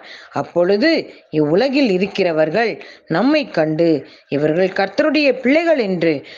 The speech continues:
நம்மை குறித்து சாட்சி கொடுக்க இயலும். அப்படிப்பட்ட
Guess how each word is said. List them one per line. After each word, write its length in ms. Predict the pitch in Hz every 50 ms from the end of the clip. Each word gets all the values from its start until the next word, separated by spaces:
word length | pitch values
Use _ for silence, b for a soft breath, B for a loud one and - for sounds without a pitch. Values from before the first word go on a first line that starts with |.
| B B B
நம்மை 320 | 165 170 214 254 269 247
குறித்து 640 | - - 180 170 156 151 - - 170 156 139 - B B B B
சாட்சி 500 | B - - 214 220 254 277 - - 269
கொடுக்க 360 | - - 180 165 170 165 - 151
இயலும். 540 | 135 139 156 170 165 180 175 160 139 - B B B B B B
அப்படிப்பட்ட 920 | - 180 - - 359 370 359 - - 196 180 180 - 185 160 143 123 -